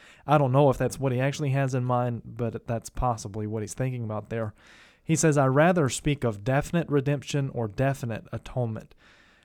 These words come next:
uh, which communicates that God the Father designed the work of redemption specifically with a view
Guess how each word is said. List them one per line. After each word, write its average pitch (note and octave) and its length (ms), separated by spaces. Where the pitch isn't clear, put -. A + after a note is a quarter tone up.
uh, B2 140
which B2 220
communicates D#3 640
that B2 180
God C3 260
the B2+ 100
Father C3 380
designed A#2+ 560
the C3 60
work C3 360
of B2+ 140
redemption B2 680
specifically - 1040
with C3+ 220
a B2 80
view D3+ 640